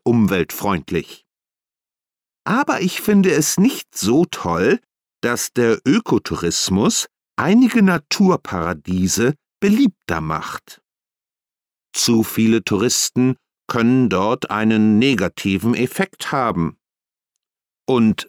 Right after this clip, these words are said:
was nutzt es, wenn die Touristen zum Beispiel zum Regenwald fliegen?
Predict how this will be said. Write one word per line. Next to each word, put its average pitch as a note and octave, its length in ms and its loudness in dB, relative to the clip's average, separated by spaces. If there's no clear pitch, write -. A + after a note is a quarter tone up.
was - 320 -4
nutzt - 440 -2
es, F2 360 -2
wenn G#2+ 200 0
die G2+ 120 -2
Touristen A2 680 0
zum G#2+ 260 0
Beispiel G#2+ 680 0
zum G#2+ 220 0
Regenwald A2 760 0
fliegen? B2 840 0